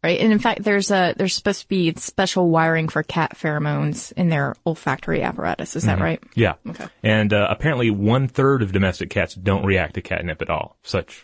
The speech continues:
Speaker 2: as my cat. Um, which again, we, we, I keep, I'm always impulse buying catnip 'cause I'm like,
Speaker 1: Right.
Speaker 2: "Oh, maybe she only wants it when it's really fresh." So I'll get the plant and then she, you know,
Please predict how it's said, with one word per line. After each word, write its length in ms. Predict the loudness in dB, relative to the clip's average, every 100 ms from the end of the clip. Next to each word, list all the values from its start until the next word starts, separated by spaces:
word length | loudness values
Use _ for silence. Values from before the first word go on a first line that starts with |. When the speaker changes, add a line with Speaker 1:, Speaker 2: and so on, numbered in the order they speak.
| -8
Speaker 2:
as 140 | -4
my 140 | -4 -4
cat. 360 | -6 -8 -12 -20 _ _
Um, 340 | -10 -8 -8 -14 -10
which 260 | -10 -10 -8
again, 300 | -4 -2 0
we, 100 | 0
we, 260 | 0 -2 -2 0
I 140 | -2
keep, 320 | 2 0 -2 -16 -8 0
I'm 140 | 2
always 180 | 4 2
impulse 380 | 0 2 0 2
buying 480 | 2 4 4 0 -4 -2
catnip 420 | -2 2 0 0
'cause 160 | -2 2
I'm 80 | 2
like, 160 | 2
Speaker 1:
Right. 180 | 4 4
Speaker 2:
"Oh, 40 |
maybe 340 | 4 2 2 0
she 220 | 0 2
only 220 | 4 2
wants 420 | 0 0 0 0
it 80 | -2
when 80 | -4
it's 140 | -2 0
really 160 | 0
fresh." 500 | 0 0 0 -4 -14 -20 -20 _ -4
So 120 | -2
I'll 60 | 0
get 140 | -2
the 80 | -6
plant 360 | -6 -6 -8
and 160 | -12 -10
then 120 | -10
she, 180 | -10 -8
you 80 | -8
know, 160 | -8